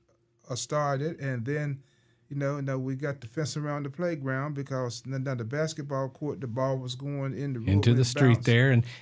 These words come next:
Speaker 2: and
Speaker 1: Yes.
Speaker 2: that's a, that, if anybody knows that, uh, McClellan, it, it, it dips down right there at the,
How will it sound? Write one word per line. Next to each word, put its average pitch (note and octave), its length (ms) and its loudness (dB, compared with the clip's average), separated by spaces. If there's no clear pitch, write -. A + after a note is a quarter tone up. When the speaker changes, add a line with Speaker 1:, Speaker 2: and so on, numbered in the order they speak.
Speaker 2:
and B2 100 10
Speaker 1:
Yes. C#3+ 200 8
Speaker 2:
that's - 20 6
a, A#2 280 6
that, A#2+ 200 2
if A#2 200 4
anybody C3+ 360 8
knows B2+ 360 8
that, A#2 320 2
uh, G#2 220 6
McClellan, B2 480 6
it, - 160 2
it, - 180 -6
it A2 280 -2
dips B2 240 4
down A#2+ 300 6
right G#2 200 4
there A2 200 4
at G2+ 120 2
the, F#2+ 260 0